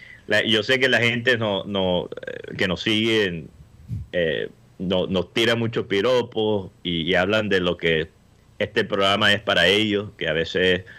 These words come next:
un oasis para ellos, a veces para la gente internacion-, internacional es una conexión para ellos a Barranquilla. Pero yo les quiero decir a ustedes, los oyentes, que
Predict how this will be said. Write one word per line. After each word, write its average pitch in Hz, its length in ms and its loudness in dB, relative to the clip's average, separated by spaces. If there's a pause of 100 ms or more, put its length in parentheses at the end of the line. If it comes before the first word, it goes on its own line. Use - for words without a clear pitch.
(160)
un 90 160 -2
oasis 92 380 0
para 78 220 0
ellos, 92 340 2
a 80 60 -2
veces 82 340 0 (320)
para 82 220 2
la 82 120 0
gente 92 500 0 (500)
internacion-, 92 720 0
internacional 90 720 0
es 98 120 2
una 98 180 2
conexión 98 640 0 (340)
para 87 220 2
ellos 98 180 2
a 92 80 -2
Barranquilla. 104 680 0 (360)
Pero 92 200 2
yo 110 120 2
les 123 120 0
quiero 120 240 0
decir 113 240 0
a 110 60 4
ustedes, 120 500 0
los 101 120 -2
oyentes, 98 440 0
que 85 260 0